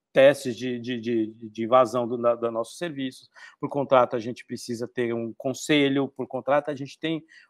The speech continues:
diversas coisas que não são, que ainda não existem no mercado cripto, no mercado cripto em noventa e nove ponto nove por cento das empresas. Então, esse contrato com a Nasdaq, que além de nos, nos fornecer um, um ótimo produto, que é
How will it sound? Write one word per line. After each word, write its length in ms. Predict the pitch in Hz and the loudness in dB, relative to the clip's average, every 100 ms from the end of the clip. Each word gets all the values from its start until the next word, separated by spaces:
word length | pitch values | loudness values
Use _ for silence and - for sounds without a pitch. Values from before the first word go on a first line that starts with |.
| _ - | _ -14
diversas 640 | 127 123 151 202 196 160 | -10 2 4 4 2 -10
coisas 460 | - 156 180 131 - | -4 0 0 -2 -8
que 220 | - 151 | -8 -4
não 200 | 156 196 | -2 -2
são, 320 | - 170 165 | -4 -6 -6
que 100 | 135 | 0
ainda 260 | 170 165 180 | 2 4 2
não 200 | 160 135 | 2 0
existem 520 | 165 135 143 - 151 | -2 -6 -8 -6 -4
no 120 | 147 | -4
mercado 440 | 143 139 135 131 131 | -4 -4 -4 -4 -4
cripto, 360 | - 131 131 _ _ - | -6 -8 -8 _ _ -8
no 180 | 131 127 | -8 -6
mercado 380 | 135 123 127 120 | -8 -4 -2 -4
cripto 320 | - 123 123 | -6 -8 -6
em 60 | 135 | -2
noventa 300 | 127 135 139 | 0 0 -2
e 60 | 123 | 2
nove 320 | 123 139 135 | 2 2 -4
ponto 260 | 139 135 | -8 -8
nove 300 | 135 127 127 | -2 -2 -2
por 160 | 127 131 | -6 -16
cento 420 | - 123 120 127 - - - _ - | -10 -10 -8 -10 -12 -20 -20 _ 0
das 240 | 120 120 | 2 2
empresas. 640 | 135 127 120 110 101 104 - _ _ _ | -2 -2 0 0 -2 -12 -20 _ _ _
Então, 540 | 127 120 135 143 160 | -8 2 4 6 6
esse 240 | 139 135 156 | 2 -2 -2
contrato 420 | 151 139 165 185 | -4 2 2 2
com 120 | 180 | -2
a 20 | |
Nasdaq, 440 | 143 135 123 123 - | -2 0 -2 -4 -2
que 80 | 123 | -2
além 440 | 123 143 208 202 | 0 -2 -4 -6
de 320 | 139 139 123 | -6 -6 -6
nos, 220 | 131 131 - - 117 _ _ _ | -8 -12 -14 -20 -20 _ _ _
nos 240 | 147 139 139 | -4 -4 -2
fornecer 380 | 151 135 135 | -2 0 0
um, 40 | 165 | 0
um 640 | 151 143 131 127 127 123 | 0 -2 -4 -4 2 10
ótimo 380 | 151 185 170 160 | 10 10 2 -2
produto, 520 | 151 135 131 131 - | 0 2 0 0 -4
que 140 | - | 0
é 180 | 123 113 | 4 4